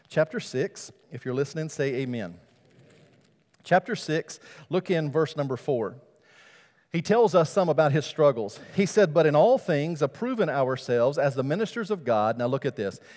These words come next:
in much patience, in afflictions, in necessities, in distresses,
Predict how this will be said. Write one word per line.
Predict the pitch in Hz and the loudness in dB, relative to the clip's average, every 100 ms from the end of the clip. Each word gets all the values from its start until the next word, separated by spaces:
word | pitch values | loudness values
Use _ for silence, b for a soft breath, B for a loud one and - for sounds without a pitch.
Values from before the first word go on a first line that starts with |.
| 160 156 | -10 -2
in | 156 | 0
much | 147 131 - - | 2 2 0 -6
patience, | 180 220 - 269 254 - - - - _ _ _ _ _ _ - | -2 -2 -2 -6 -6 -10 -14 -16 -20 _ _ _ _ _ _ -10
in | 127 | -4
afflictions, | 120 - 175 196 190 233 226 226 - - _ _ _ _ _ _ b b | -4 -4 -4 -4 -4 -8 -8 -10 -14 -20 _ _ _ _ _ _ b b
in | 143 139 | -4 -2
necessities, | 123 - 143 156 202 196 226 214 - _ _ _ _ _ _ _ B B 131 | -4 -2 -2 0 -2 -6 -8 -12 -18 _ _ _ _ _ _ _ B B -4
in | 143 | -2
distresses, | 131 127 - 123 147 - 233 - - | -2 -6 -4 -2 0 0 -2 -2 -14